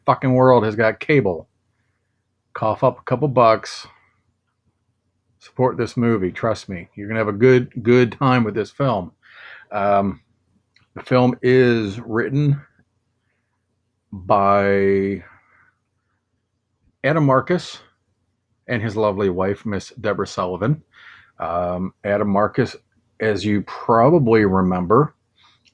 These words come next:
um, has written and directed Jason Goes to Hell from nineteen ninety-three. Uh, the two of them also co-wrote Texas Chainsaw Massacre three D from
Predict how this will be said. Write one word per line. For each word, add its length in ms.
um, 560
has 260
written 520
and 220
directed 400
Jason 340
Goes 200
to 60
Hell 220
from 160
nineteen 340
ninety-three. 840
Uh, 180
the 100
two 220
of 80
them 200
also 540
co-wrote 760
Texas 380
Chainsaw 500
Massacre 540
three 260
D 160
from 340